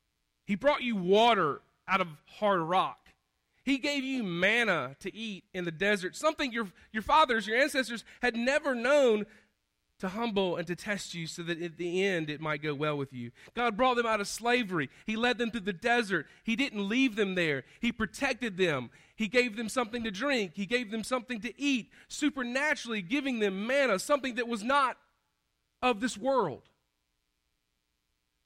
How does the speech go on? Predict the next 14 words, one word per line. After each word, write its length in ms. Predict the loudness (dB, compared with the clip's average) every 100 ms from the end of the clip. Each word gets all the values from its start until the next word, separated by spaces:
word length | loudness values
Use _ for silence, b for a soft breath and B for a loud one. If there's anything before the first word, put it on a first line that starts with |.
| _ _ -4
Literally, 400 | 0 2 2 2
manna 340 | 4 4 6
means, 480 | 2 0 -2 -4 -8
"What 260 | 0 2 2
is 240 | -2 -4
it?" 280 | -10 -12 _ _ _ _ _ _ _ _ _ _ _ _ _ _ _ _
That's 120 | -8
what 120 | -6 -4
manna 240 | -2 0
means. 420 | 0 -2 -4 -14 _ _ _
They 100 | 0
looked 180 | 2 4
at 180 | 4
it, 100 | 4